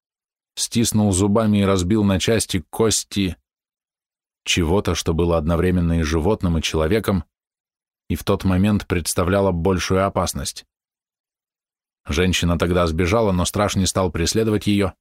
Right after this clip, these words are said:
потому что для этого ему пришлось бы оставить Эмили наедине с человеком по имени Бренуэлл. Бренуэлл являлся странной фигурой. Он входил в семью стража,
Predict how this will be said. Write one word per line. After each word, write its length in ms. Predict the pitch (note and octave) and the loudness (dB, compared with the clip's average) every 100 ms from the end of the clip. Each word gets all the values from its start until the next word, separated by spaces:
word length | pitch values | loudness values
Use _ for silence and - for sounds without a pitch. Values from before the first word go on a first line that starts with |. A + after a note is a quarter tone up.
| _ _ | _ _
потому 240 | - G2 G2 | -2 0 0
что 120 | F#2+ | 0
для 160 | F#2 | 2
этого 200 | G2 F2+ | 2 2
ему 200 | F#2 F#2 | 2 2
пришлось 380 | F2+ F#2 G2+ G2+ | 0 0 0 0
бы 160 | F2+ F#2+ | 2 0
оставить 380 | - G2 F#2+ G#2+ | 0 0 0 0
Эмили 260 | G#2 G2 | 2 2
наедине 460 | F#2+ F#2 F2+ F#2+ F#2 | 2 2 2 2 0
с 40 | |
человеком 600 | - F#2 F2+ G#2 G2+ F#2 | 0 0 0 0 0 -2
по 100 | G#2 | 0
имени 300 | G#2 G2+ G#2+ | 0 0 0
Бренуэлл. 680 | G2 A2+ G#2 D#2+ C2+ A#1 - _ _ _ _ _ _ _ | 0 0 -2 -2 -4 -6 -12 _ _ _ _ _ _ _
Бренуэлл 600 | D#2+ D#2 F2 F#2+ F#2+ F#2+ | -4 -2 0 2 2 0
являлся 580 | F2+ E2+ E2 F2+ F2+ F#2+ | 0 0 0 0 -2 -4
странной 460 | - F2 E2+ E2+ E2+ | -4 -2 -2 -2 -4
фигурой. 600 | - F#2+ F2+ C2 A1 - _ _ _ _ _ _ _ _ _ _ _ _ _ | -4 -4 -4 -4 -8 -16 _ _ _ _ _ _ _ _ _ _ _ _ _
Он 140 | F#2 F#2+ | -2 0
входил 360 | A2 G#2+ A#2+ | 0 0 0
в 60 | - | 0
семью 320 | G#2 G2 F#2+ | 0 2 0
стража, 480 | - F#2 G2+ G#2+ | -2 -2 0 -2